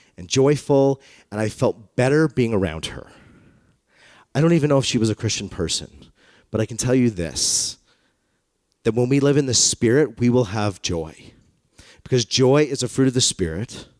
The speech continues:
and the fruit of the Spirit is the result of living by the Spirit. If you want more joy, if you want more love, if you want more patience,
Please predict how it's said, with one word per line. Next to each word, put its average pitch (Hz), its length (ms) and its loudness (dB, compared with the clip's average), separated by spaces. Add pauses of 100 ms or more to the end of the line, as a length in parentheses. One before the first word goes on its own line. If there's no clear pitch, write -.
(600)
and 117 100 -2
the 107 60 0
fruit 151 260 0
of 156 80 -4
the 151 60 0
Spirit 110 380 0
is 110 120 -2
the 107 80 -6
result 107 460 0
of 101 180 -14
living 117 380 0
by 95 340 -2
the 95 120 -6
Spirit. - 580 -8 (720)
If 113 120 -6
you 120 80 2
want 143 260 0
more 147 140 0
joy, 90 580 -2
if - 120 -10
you 120 80 2
want 139 240 -2
more 139 120 2
love, 95 640 -6 (920)
if 98 120 -14
you 120 80 2
want 147 200 2
more 143 120 0
patience, - 880 -6